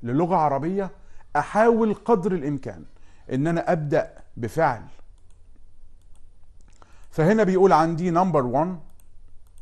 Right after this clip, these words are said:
أسامة is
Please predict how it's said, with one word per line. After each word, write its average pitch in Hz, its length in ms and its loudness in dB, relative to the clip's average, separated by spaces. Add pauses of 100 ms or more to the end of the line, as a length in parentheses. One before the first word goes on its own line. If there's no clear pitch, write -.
(1900)
أسامة 214 580 4 (280)
is 156 240 2